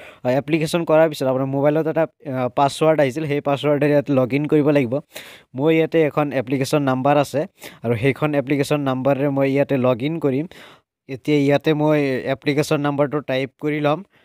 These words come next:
আৰু টাইপ কৰাৰ পিছত তাৰ তলতে পাছৱৰ্ডটো টাইপ কৰিম আৰু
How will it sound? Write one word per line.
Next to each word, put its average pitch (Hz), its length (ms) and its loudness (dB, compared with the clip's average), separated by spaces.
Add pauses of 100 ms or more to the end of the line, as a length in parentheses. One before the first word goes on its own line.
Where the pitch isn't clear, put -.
(160)
আৰু 156 80 -12
টাইপ 147 380 -18
কৰাৰ 165 280 2
পিছত 151 460 -6
তাৰ 139 240 -6
তলতে 151 360 2
পাছৱৰ্ডটো 143 600 -6
টাইপ 139 280 -2 (100)
কৰিম 147 240 -10 (440)
আৰু 120 120 -6